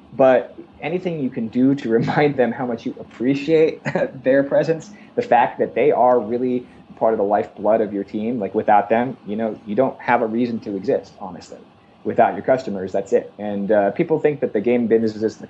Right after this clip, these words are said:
"I wanna open a game store. Let's open a game store. It's gonna be great." And they have no practical experience with business that they might not connect these points together. So we went into offering a V I P program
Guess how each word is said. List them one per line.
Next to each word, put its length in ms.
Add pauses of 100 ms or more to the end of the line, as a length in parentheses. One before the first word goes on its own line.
"I 60
wanna 220
open 180
a 20
game 220
store. 340 (240)
Let's 160
open 220
a 20
game 240
store. 200
It's 180
gonna 100
be 60
great." 340 (120)
And 180
they 40
have 160
no 140
practical 440
experience 300
with 80
business 360
that 260 (560)
they 140
might 160
not 240
connect 340
these 140
points 340
together. 380 (400)
So 240
we 100
went 160
into 640
offering 460
a 60
V 160
I 40
P 160
program 560